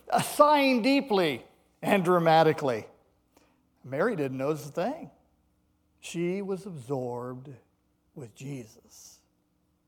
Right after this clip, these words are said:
So like a volcano, Martha worked herself up and up and up until finally she erupted. She went to Jesus and spewed, "Lord,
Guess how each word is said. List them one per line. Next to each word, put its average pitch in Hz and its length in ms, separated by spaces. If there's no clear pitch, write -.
So 262 120
like 277 160
a 277 80
volcano, 240 680
Martha 220 480
worked 240 360
herself 226 400
up 285 320
and 247 120
up 285 300
and 240 80
up 277 240
until 226 240
finally 254 340
she 220 180
erupted. 185 500
She 240 100
went 240 180
to 190 80
Jesus 170 400
and 175 160
spewed, 226 460
"Lord, 233 600